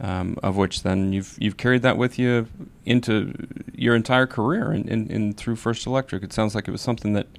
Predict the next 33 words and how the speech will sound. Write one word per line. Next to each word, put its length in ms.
that 120
really 240
resonated 640
with 300
you, 80
Jim, 320
and, 160
and 360
you 120
wanted 140
to 60
make 200
sure 240
that 180
as 180
you 100
and 140
Rick, 320
uh, 140
Stocking 420
started 380
up 160
the 80
business, 460
it, 120
that, 240
that 240
investment 720
carried 300
on. 240
I 40
can 180
hear 340